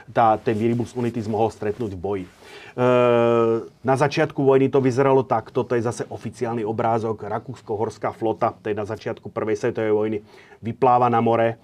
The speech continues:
Vtedy ešte Saint Ištván nebol zavedený do výzbroje, ten až, e, po vypuknutí vojny. Takže tri lode triedy Tegethoff, tri lode triedy Radecky, tu vidíme lode triedy Erzherzog.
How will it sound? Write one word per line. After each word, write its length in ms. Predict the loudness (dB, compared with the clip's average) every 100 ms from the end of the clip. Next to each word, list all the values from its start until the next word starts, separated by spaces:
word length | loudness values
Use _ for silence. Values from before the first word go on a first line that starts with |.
| -20 -10
Vtedy 300 | 0 2 2
ešte 240 | -2 -4
Saint 260 | -2 0 -2
Ištván 400 | -6 -2 0 2
nebol 460 | 2 4 4 2 2
zavedený 500 | 2 2 2 0 0
do 160 | 0
výzbroje, 480 | 0 -2 0 2 0
ten 160 | -2 -4
až, 200 | -8 -10 -4
e, 80 | -2 0 -2
po 140 | -4
vypuknutí 600 | -4 -6 -6 -6 -4 -2
vojny. 400 | 0 0 -2 -6 -16 -16 -6
Takže 320 | -4 -2 -6 -8
tri 220 | 0 4 4
lode 240 | 4 2
triedy 340 | 2 0 0
Tegethoff, 640 | -2 0 0 2 0 -2 -6 -20 _
tri 160 | -2 2
lode 240 | 4 2
triedy 340 | 0 -2 2
Radecky, 480 | 0 2 0 -2 -6 -8 -12 _
tu 160 | -6 -4
vidíme 320 | -2 -2 -2
lode 240 | 0 -2 -2
triedy 320 | -2 -2 -4
Erzherzog. 800 | -10 -8 -6 -6 -6 -8 -10